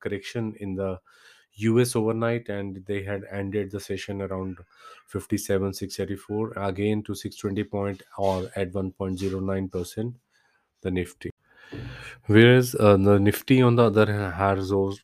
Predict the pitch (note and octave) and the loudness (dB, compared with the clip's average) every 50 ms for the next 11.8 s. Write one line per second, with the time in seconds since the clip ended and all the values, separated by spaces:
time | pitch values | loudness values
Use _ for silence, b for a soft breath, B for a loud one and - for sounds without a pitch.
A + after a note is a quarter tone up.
0 | _ F#2+ F#2+ F#2+ F#2 F#2 F#2 F#2+ F#2+ G2+ G2+ G2 - - G#2+ F#2 G2+ G2+ G2 F#2+ | _ -2 0 2 2 2 2 2 2 2 0 0 -2 -4 -2 0 0 0 0 0
1 | F#2 G2+ F#2+ - - G#2+ G2+ G2+ - - G2 F#2 F#2 F#2 F#2 - - - G2+ F#2 | 0 -2 -6 -4 -4 -2 -2 -2 -2 0 0 2 2 0 -2 -4 -6 -4 -4 -4
2 | F2 - - G2+ G2 G2 F#2 G2+ F#2 - - F#2+ F2+ - - G2+ F#2+ F2+ F2 - | -4 -4 -4 -4 -2 -2 -2 -4 -4 0 0 0 -2 0 -2 -2 0 0 -2 -4
3 | - - - F#2+ F2+ F#2 F#2 F#2 - G#2 G2+ G#2 G#2+ A2 A2 G#2 - - F#2+ F2+ | -6 -4 -2 0 0 0 0 -2 -2 -2 0 0 0 -2 -2 -6 -6 -2 0 0
4 | F2+ F2+ - - F#2+ - - - F2 F2+ F2+ F#2+ F#2+ B B B B B B B | 0 -2 -4 -6 -8 -8 -8 -8 -6 -4 -4 -6 -8 B B B B B B B
5 | B B B B B _ - B2 A#2+ A#2 - B2+ A#2+ A#2 A#2+ A2+ G#2 A2 A2+ A#2 | B B B B B _ -4 -4 -2 2 4 4 4 6 4 2 4 4 2 2
6 | A#2 - A#2 G#2+ G2+ A2 G#2+ G#2+ G2+ - - G#2 F#2+ F#2+ G#2+ G#2 G2+ G#2 G2+ A2 | 2 2 0 0 2 0 0 -2 -4 -4 -6 -6 -2 -2 -2 -2 -2 -4 -2 -2
7 | G#2 G2+ G#2+ A2 - _ _ _ _ _ _ _ _ _ _ _ _ _ _ _ | -2 -2 -4 -6 -8 _ _ _ _ _ _ _ _ _ _ _ _ _ _ _
8 | _ _ _ _ _ _ _ _ _ _ - _ _ _ A2+ A2 G#2+ G#2 - G#2 | _ _ _ _ _ _ _ _ _ _ -20 _ _ _ -2 0 0 0 0 -2
9 | G2 G2 G#2+ G#2 A2 - - A2+ A2+ A2+ G#2 G2+ F#2+ - - A2+ G#2 - G2+ F#2 | 0 0 0 -2 -2 -2 -2 -2 -2 0 -2 -2 -4 -6 -8 -8 -6 -4 -4 -4
10 | F#2 G2 G2 F#2+ F#2+ F#2 - - - _ G2 F#2+ F#2 F2+ F2+ F2+ F2 F2 E2 D#2+ | -2 -2 -2 -2 -2 -4 -8 -12 -14 _ -6 -4 -4 -2 -2 -2 -4 -4 -6 -8
11 | - - G2 F#2+ F#2+ G#2+ G#2+ G#2+ A2+ A2+ A2 G#2+ - - - - | -10 -12 -10 -2 0 2 2 2 2 0 0 -2 -6 -12 -18 -20